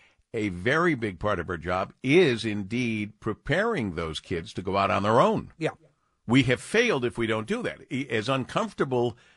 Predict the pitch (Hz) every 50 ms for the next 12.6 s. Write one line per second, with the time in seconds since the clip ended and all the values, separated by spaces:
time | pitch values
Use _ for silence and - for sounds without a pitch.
0 | _ - - 107 104 - 107 104 95 - 90 92 87 82 82 _ - - - -
1 | 113 92 85 85 87 95 104 - - 87 80 78 - - - - 196 202 151 113
2 | 101 110 113 98 90 87 - 98 98 95 85 82 - 139 180 185 135 - 82 80
3 | 98 92 92 80 80 73 - - 110 107 95 80 80 104 127 127 - _ - -
4 | _ _ _ - 117 107 104 98 98 87 82 87 98 95 90 101 127 160 175 135
5 | 95 82 85 104 113 - - _ _ _ _ _ _ _ - - 101 95 - 110
6 | 101 - - 117 123 120 113 113 110 110 117 135 147 156 160 170 156 139 127 117
7 | 120 113 - - 170 151 120 104 101 101 120 - - 110 101 101 98 98 101 95
8 | - _ _ - - - _ - 98 107 104 - - 139 135 131 120 113 110 101
9 | - 107 95 90 104 127 143 143 117 104 98 113 127 135 - - - - 101 110
10 | 110 110 113 _ _ _ - 107 101 117 123 113 113 113 123 139 - - - 107
11 | 104 104 120 123 123 127 127 120 107 107 117 113 117 117 113 - 120 107 110 104
12 | - - - - 175 151 113 90 85 87 98 113